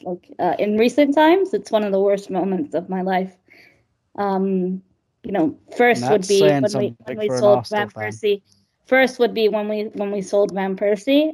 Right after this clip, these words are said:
Speaker 1: and then, um, that was very, very hard for me to bear. I actually, um, yeah, that's a story, um, for another day.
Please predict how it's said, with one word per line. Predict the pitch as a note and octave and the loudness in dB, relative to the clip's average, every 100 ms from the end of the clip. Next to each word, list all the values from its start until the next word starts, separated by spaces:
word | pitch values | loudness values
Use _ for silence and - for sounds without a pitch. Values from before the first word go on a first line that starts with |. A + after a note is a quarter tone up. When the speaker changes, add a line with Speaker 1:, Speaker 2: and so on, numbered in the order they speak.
| - | -4
Speaker 1:
and | G#3 G#3 | -4 -2
then, | G3 G3 F#3+ | 0 0 0
um, | F#3+ F#3 F#3+ F#3 - _ - | 0 0 -2 -4 -8 _ 0
that | A3 - | 2 2
was | G3+ F#3+ | 0 0
very, | G#3 G#3 G3+ | 2 2 2
very | G3 F#3 | -2 -2
hard | F#3 F3+ F3+ | -2 -2 -6
for | - | -8
me | F#3+ F#3 | -8 -8
to | F3 F3 | -8 -6
bear. | F#3 F3 F#3 - _ - | -4 -4 -6 -20 _ -4
I | G3+ G3+ | 2 2
actually, | G3 - G3+ G3 | 0 -2 -2 0
um, | F3+ F3+ F#3+ F#3+ _ _ | 2 0 -4 -8 _ _
yeah, | F3+ G3 G3 - | 0 2 2 -2
that's | G#3 G#3 G#3 | 2 2 2
a | F#3+ | -10
story, | - G3 G3 F#3+ F#3+ | -4 -2 0 0 -2
um, | F#3 F#3 F3+ F3+ F#3 _ _ _ - - _ - | -4 -8 -8 -10 -12 _ _ _ -20 -20 _ -4
for | G#3+ | 2
another | G3+ G3 F3+ | 2 2 0
day. | F3 F3 D#3 | 0 0 -2